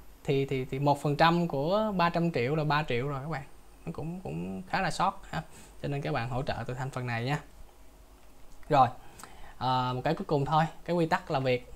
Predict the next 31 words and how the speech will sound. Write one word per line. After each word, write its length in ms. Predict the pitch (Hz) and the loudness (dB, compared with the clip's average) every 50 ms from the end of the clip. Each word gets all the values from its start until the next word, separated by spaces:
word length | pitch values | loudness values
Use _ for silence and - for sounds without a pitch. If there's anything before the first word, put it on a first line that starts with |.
| - - | -10 -8
Quy 60 | 151 | -6
tắc 180 | 151 165 - 165 | -6 -4 -4 -4
làm 120 | 139 127 | -2 0
việc 200 | 123 117 113 - - | 0 0 0 -2 -4
thì 140 | 127 123 | -4 -4
bạn 180 | 117 110 117 120 | -2 -2 -4 -2
chỉ 100 | 131 131 | -2 -2
cần 220 | - 143 131 123 | -2 -2 -2 -2
nhớ 220 | 120 127 135 151 170 | -2 0 0 0 2
là 380 | 165 139 123 120 110 110 110 | 2 0 0 0 0 0 -2
T 120 | 110 - 139 139 123 | -2 -2 -2 -2 -2
cộng 160 | 120 127 131 - | -4 -4 -4 -4
hai 360 | - 143 143 139 139 135 139 | -2 0 0 0 0 0 0
với 100 | 156 156 | -2 -2
lại 100 | 135 120 | -4 -4
T 200 | - 123 127 - | -4 -4 -4 -4
cộng 160 | 113 117 127 | -4 -6 -4
năm. 160 | 127 131 135 - - - - - - - - - - - - | -4 -4 -6 -6 -10 -16 -20 -20 -20 -20 -18 -18 -18 -12 -10
T 100 | - - | -8 -6
cộng 120 | - 123 - - | -6 -6 -4 -4
hai 220 | 135 135 135 131 | -2 -2 -2 -2
với 80 | 143 143 | -2 -2
T 160 | 143 139 - | -2 -4 -2
cộng 140 | - 123 131 | -2 -2 -2
năm. 120 | 135 - - - - - - - | -2 -2 -4 -6 -8 -8 -6 -4
Đó. 180 | 120 139 - - - - - - - - - - - - - - - - - - - - - | -2 -2 -4 -6 -10 -16 -16 -16 -16 -16 -16 -16 -16 -14 -14 -14 -14 -14 -16 -16 -16 -6 -4
T 40 | - 147 - | -4 -2 -2
cộng 180 | 123 131 135 | -2 -2 -2
hai 200 | 143 143 143 143 | 0 0 0 2
là 120 | 135 123 117 | 0 0 0
sao? 340 | - 135 135 135 139 139 | 0 2 2 2 2 0